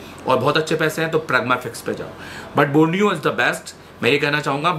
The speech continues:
But यहाँ प्रॉब्लम ये है कि इंडिया के अंदर अब Borneo के नाम पर लोग धांधली कर रहे हैं, आपको इंस्टीट्यूट के नाम पे बुलाते हैं और Borneo पढ़ा के ही भेज देते हैं।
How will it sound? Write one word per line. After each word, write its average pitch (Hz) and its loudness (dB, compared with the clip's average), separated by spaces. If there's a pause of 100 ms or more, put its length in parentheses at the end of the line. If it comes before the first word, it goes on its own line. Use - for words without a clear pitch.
But - -2
यहाँ 190 6 (120)
प्रॉब्लम 175 0
ये 170 -2
है 175 0
कि 202 -6
इंडिया 175 2
के 180 0
अंदर 147 0
अब 165 -2
Borneo 185 4
के 196 2
नाम 156 0
पर 156 -4 (280)
लोग 180 4
धांधली 175 0
कर 175 2
रहे 147 0
हैं, 90 -8 (840)
आपको 196 4
इंस्टीट्यूट 185 0
के 196 4
नाम 185 0
पे 180 -2
बुलाते 156 0
हैं 185 -2
और 208 4
Borneo 190 4
पढ़ा 190 2
के 190 -2
ही 202 0
भेज 156 -2
देते 135 -2
हैं। 104 -4